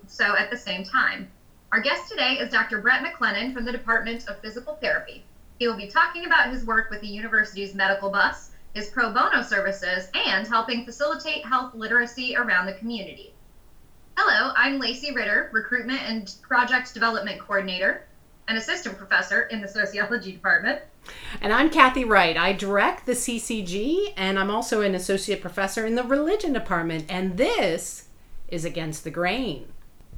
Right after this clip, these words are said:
Speaker 1: Today's episode focuses on one of our Wingate movers and shakers,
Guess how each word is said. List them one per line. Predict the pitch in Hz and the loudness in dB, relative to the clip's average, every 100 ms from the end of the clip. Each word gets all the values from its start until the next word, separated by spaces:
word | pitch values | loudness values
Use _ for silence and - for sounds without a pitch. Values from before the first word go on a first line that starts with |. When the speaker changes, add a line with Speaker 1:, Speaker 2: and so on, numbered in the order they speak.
| - | -6
Speaker 1:
Today's | 277 381 427 | -4 -4 -2
episode | - 262 262 240 226 | -2 -2 2 2 2
focuses | 233 226 247 240 233 | 0 -2 -2 -4 -2
on | 220 214 | 0 0
one | 220 | -2
of | 214 | 0
our | 226 220 | 0 0
Wingate | 208 208 220 214 | -2 -4 -4 -4
movers | 202 202 208 220 | -4 0 0 0
and | 220 | -6
shakers, | - - - - - | -6 -6 -6 -6 -8